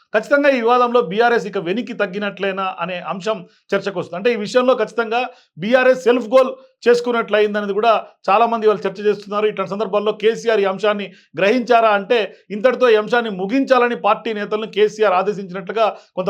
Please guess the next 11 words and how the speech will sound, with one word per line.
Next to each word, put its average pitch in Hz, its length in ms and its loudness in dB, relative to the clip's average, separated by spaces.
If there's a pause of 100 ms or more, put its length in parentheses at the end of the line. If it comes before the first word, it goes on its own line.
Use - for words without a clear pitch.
ప్రచారం 208 360 0
జరుగుతుంది. 208 480 -4 (160)
వాస్తవానికి 233 400 2
జరుగుతున్నటువంటి 214 580 0
పరిణామాలు 208 440 -2
చూస్తుంటే 196 280 -4
అవుననే 208 320 -4
సమాధానం 175 500 -4
వస్తుంది. 117 260 -16 (300)
అంటే, 233 140 2
అరకపూడి 269 420 2